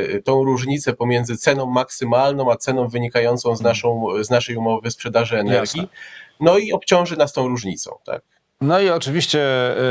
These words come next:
Speaker 2: e, rzeczniczka małych i średnich, e, przedsiębiorstw, e, pani minister Agnieszka Majewska jest zaniepokojona, bo na koniec stycznia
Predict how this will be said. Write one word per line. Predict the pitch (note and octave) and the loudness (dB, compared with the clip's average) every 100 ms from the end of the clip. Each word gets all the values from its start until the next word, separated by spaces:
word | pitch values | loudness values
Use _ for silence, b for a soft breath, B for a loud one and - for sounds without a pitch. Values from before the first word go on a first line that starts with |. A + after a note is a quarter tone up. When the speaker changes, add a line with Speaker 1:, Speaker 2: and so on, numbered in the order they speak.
| B2 | 2
Speaker 2:
e, | B2 | 2
rzeczniczka | C3 - D3+ D#3 - C3 A#2 A2+ A2+ | 0 0 0 0 0 2 4 2 2
małych | A#2+ B2+ A#2 G#2+ | 0 0 0 0
i | |
średnich, | - B2 G#2+ A2+ G#2 - | 0 0 0 -2 -2 -2
e, | A2 G2+ G2+ F2 | 0 0 -2 -2
przedsiębiorstw, | G#2+ - B2 B2+ D3+ F#3+ F3 - - - B2 | -2 0 0 0 0 0 -2 -6 -10 -4 0
e, | A#2 A2 | 2 2
pani | F#2+ G#2+ G#2 G2+ G2+ G2+ G2 F#2+ F#2+ | 0 0 0 0 0 0 0 -2 0
minister | G2+ G#2+ G2 - G2+ G#2 | 0 0 0 0 0 0
Agnieszka | F2 A2+ G#2+ - G#2+ | 0 -2 -2 -2 -2
Majewska | G2+ G#2+ - - | 0 0 0 0
jest | A2 F#2 | 0 0
zaniepokojona, | A#2 A2 A2+ G#2+ A#2 A#2+ A#2+ A2+ | 0 0 -2 -2 0 0 0 0
bo | A#2 | 0
na | A#2 G#2+ | -2 -2
koniec | B2 A2+ - | -2 0 0
stycznia | - C3 - A#2 | 0 -2 0 0